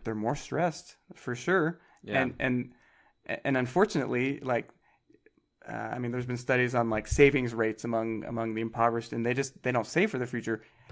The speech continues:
Speaker 1: i-, in part 'cause they don't have that much to save, if anything,
Speaker 2: Yeah.
Speaker 1: and in part because it's just not on their minds.
Speaker 2: Yeah.
Speaker 1: Um,
Speaker 2: Yeah, poverty is a bad place to be.
Speaker 1: Yeah.
Speaker 2: You know, it's, uh, bad for a lot of reasons. It's literally
Speaker 1: Yeah.
Speaker 2: bad for your health.
Speaker 1: Yeah.
Speaker 2: You know?
Speaker 1: Yeah.
Speaker 2: Um,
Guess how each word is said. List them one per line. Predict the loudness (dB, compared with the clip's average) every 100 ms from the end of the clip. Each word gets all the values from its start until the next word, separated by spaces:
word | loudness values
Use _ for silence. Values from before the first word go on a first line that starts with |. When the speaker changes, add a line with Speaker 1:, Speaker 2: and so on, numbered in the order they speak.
| -8
Speaker 1:
i-, | -8 -8 -14 -2
in | 4 10
part | 12 12 10
'cause | 8
they | 8
don't | 10
have | 8
that | 6
much | 4
to | 0
save, | 4 6 6
if | 4
anything, | 4 4 2 -2
Speaker 2:
Yeah. | -4 -4
Speaker 1:
and | 4 6
in | 8
part | 6 6
because | 6 2 0
it's | -4
just | -4 -4 -2
not | 2 4 2 -2
on | -4 -4
their | -4
minds. | -2 0 0 0 -6 -6
Speaker 2:
Yeah. | -2 -2 -4 -12 -14 -16 -12
Speaker 1:
Um, | -6 -4 -4 -4 -6 -10 -20 -20 _ _ -10
Speaker 2:
Yeah, | -8
poverty | -2 0 0 -2
is |
a | -2
bad | -2 -2
place | -4 -8
to | -8
be. | -8 -8 -10 -8
Speaker 1:
Yeah. | -4 -2
Speaker 2:
You | -4
know, | -8 -10
it's, | -12 -10
uh, | -10 -10 -8
bad | -4 -4
for | -4
a |
lot | -4 -4
of |
reasons. | -4 -8 -14
It's | -16 -12
literally | -8 -6 -2 -2
Speaker 1:
Yeah. | 0
Speaker 2:
bad | -2
for | -4
your | -6
health. | -6 -8 -10 -12
Speaker 1:
Yeah. | 4 6 6 2
Speaker 2:
You |
know? | -14 -14 -16 -8
Speaker 1:
Yeah. | -4 -4 -8 -20 -20 -20 -20 -12
Speaker 2:
Um, | -6 -6 -6 -10